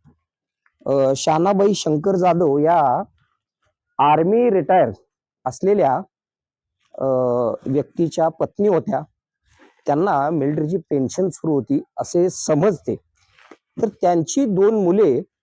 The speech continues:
ही मिलिटरीमध्ये आहेत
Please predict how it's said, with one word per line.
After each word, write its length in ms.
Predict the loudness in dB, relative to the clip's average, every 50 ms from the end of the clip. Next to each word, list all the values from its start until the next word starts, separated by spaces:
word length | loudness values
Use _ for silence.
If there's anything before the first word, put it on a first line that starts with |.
| _ _ _ _ _ _ -2 0
ही 400 | 0 2 4 4 2 2 0 -4 -10 _ -20 -12 -6 -2
मिलिटरीमध्ये 840 | 0 2 2 2 0 0 0 2 2 2 4 4 4 4 2 0 -4 _ _ _ _ _ _ _ _ _ _ _ _ _ _ _ _ _ -6 -2
आहेत 400 | 0 0 2 4 4 4 2